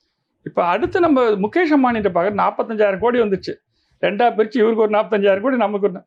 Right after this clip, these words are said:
நான் ஏற்கனவே சொன்ன மாதிரி தான், எனக்கெல்லாம் நாற்பத்தஞ்சாயிரம் கோடி கொடுத்தா பேசாம வீ-, கொண்டு போய் எஃப்டியில் போட்டுட்டு நிம்மதியா வீட்டுல தூங்கிடுவேன்.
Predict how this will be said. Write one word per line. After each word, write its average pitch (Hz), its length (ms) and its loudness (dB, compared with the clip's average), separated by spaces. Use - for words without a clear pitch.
நான் - 120 -2
ஏற்கனவே 233 300 0
சொன்ன 226 220 0
மாதிரி 208 160 0
தான், 175 60 2
எனக்கெல்லாம் 233 280 2
நாற்பத்தஞ்சாயிரம் 202 440 0
கோடி 202 160 2
கொடுத்தா 185 520 -2
பேசாம 226 420 0
வீ-, 220 200 0
கொண்டு 220 240 0
போய் 208 60 4
எஃப்டியில் 196 360 0
போட்டுட்டு 185 520 0
நிம்மதியா 220 320 2
வீட்டுல 226 240 0
தூங்கிடுவேன். 185 380 -4